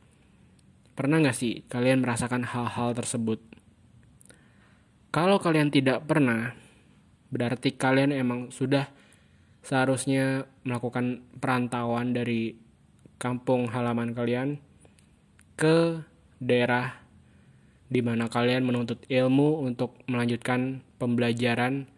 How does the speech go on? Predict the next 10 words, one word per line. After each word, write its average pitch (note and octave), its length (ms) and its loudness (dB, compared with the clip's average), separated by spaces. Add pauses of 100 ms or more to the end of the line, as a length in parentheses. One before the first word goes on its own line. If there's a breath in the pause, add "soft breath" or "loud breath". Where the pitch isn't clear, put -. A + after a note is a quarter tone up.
(440 soft breath)
di C3 320 2
perguruan A#2+ 480 -2
tinggi A#2+ 320 0
yang A#2 240 -2
kalian A#2 640 -2 (560)
inginkan. A2+ 640 -2 (1200)
Tapi B2+ 160 -4
kalau A2+ 240 0
kalian D3+ 400 0
iya, C#3 400 2